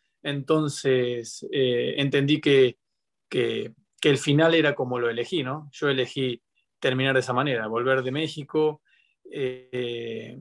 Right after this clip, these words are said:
ir a un club donde, donde se me quería mucho, también como en Chicago, ¿no? Pero donde yo iba a encontrar muchas, eh, facilidades, herramientas para, para el tratamiento que yo necesitaba hacer, eh, desde lo físico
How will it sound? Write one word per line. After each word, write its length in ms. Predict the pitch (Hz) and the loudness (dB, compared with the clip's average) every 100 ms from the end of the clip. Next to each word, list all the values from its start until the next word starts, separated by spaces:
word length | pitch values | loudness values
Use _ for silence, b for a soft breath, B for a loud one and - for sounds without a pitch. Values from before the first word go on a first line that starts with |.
| 160 - - - _ - | -20 -20 -20 -20 _ -6
ir 220 | - 135 | 0 2
a 40 | |
un 80 | 131 | 4
club 160 | 139 147 | 4 6
donde, 640 | 135 127 123 113 110 113 | 4 4 2 0 -2 -4
donde 280 | - 131 127 | -2 0 0
se 160 | - 127 | -2 -4
me 140 | 120 | -2
quería 220 | 131 135 | 0 2
mucho, 320 | 135 156 147 127 | 2 0 0 -2
también 240 | 123 156 | -2 -6
como 200 | 139 127 | -4 -8
en 60 | 120 | -8
Chicago, 380 | 135 208 170 | -2 0 2
¿no? 160 | 165 190 | 0 -2
Pero 160 | 147 135 | -6 -10
donde 220 | 135 131 | -12 -8
yo 140 | - | -2
iba 160 | 165 147 | 0 0
a 20 | |
encontrar 480 | 131 127 151 147 135 _ _ _ _ _ _ | -2 -4 0 0 -2 _ _ _ _ _ _
muchas, 840 | 151 160 156 143 131 123 - - - | -2 -2 0 0 0 -2 -10 -18 -10
eh, 560 | 135 117 113 113 117 135 - _ - - - | -8 -8 -8 -10 -12 -14 -18 _ -20 -20 -10
facilidades, 1000 | - 139 - 131 135 180 175 170 156 151 | -2 -2 0 2 4 6 4 2 0 0
herramientas 1000 | 139 127 127 151 170 160 156 135 123 - _ _ _ _ - | -2 -2 -2 -4 -6 -4 -4 -4 -6 -18 _ _ _ _ -4
para, 600 | 131 123 113 110 110 123 123 147 _ _ | -2 0 -4 -6 -10 -16 -20 -20 _ _
para 600 | 127 123 120 113 113 113 | 0 2 2 0 -4 -6
el 100 | 120 | -4
tratamiento 460 | 135 127 135 147 135 | -2 0 0 -2 -2
que 80 | |
yo 100 | 131 | -2
necesitaba 840 | 156 120 123 147 143 131 127 120 113 | -4 -6 -2 2 4 4 4 0 -2
hacer, 340 | 127 - 147 139 | -6 -2 0 2
eh, 180 | 131 131 | 0 -2
desde 240 | 123 131 | -2 0
lo 80 | 123 | 0
físico 640 | - 156 147 135 131 | 0 -4 -4 -4 -4